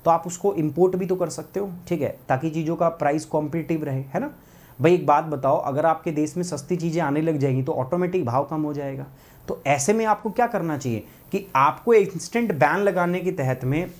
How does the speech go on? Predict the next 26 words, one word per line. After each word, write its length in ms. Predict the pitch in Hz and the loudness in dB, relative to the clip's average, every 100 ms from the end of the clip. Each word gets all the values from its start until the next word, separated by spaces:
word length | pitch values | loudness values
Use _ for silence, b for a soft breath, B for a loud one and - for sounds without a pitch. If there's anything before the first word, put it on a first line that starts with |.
| 170 | -2
एकदम 440 | 147 160 214 156 - B B | 2 4 2 0 -6 B B
ये 140 | 139 165 | 2 2
इस 180 | 180 - | 2 -2
प्रकार 340 | 180 180 175 | 0 2 0
के 120 | 196 | -2
संरक्षवादी, 760 | 190 156 151 151 185 175 175 - | -6 -2 -2 -2 0 0 0 -6
संरक्षणवादी 1080 | - 143 151 - 196 175 151 165 143 107 107 139 | -4 -2 -2 -2 -2 0 2 2 0 -2 -6 -2
कदम 220 | 131 156 | 0 0
उठाने 360 | 139 131 139 | -2 -2 0
के 100 | 151 | 0
बजाय 280 | 131 120 139 | 0 0 0
आपको 240 | 143 139 165 | 0 -2 -4
क्या 160 | 208 | -2
करना 300 | 208 147 135 | -2 -4 -4
चाहिए? 280 | 127 107 98 B B B | -4 -6 -8 B B B
बढ़ती 380 | 110 147 147 220 | 0 0 2 0
मुद्रास्फीति 640 | 190 151 165 165 160 165 | 2 2 0 0 -4 -2
को 120 | 180 185 | 0 0
नियंत्रित 480 | 151 139 139 175 | 0 0 0 -2
करने 280 | - 131 156 | -2 -2 -2
के 120 | 139 | 0
लिए 180 | 135 175 | 0 0
व्यापार 460 | 180 131 127 151 151 | 2 0 4 4 2
नीति 260 | 147 156 | -4 -2
को 140 | 147 185 180 - - - - - - | 0 0 0 -16 -20 -20 -20 -6 2
कुशलतापूर्वक 920 | 190 226 220 247 247 170 143 131 | 6 6 6 6 4 2 2 0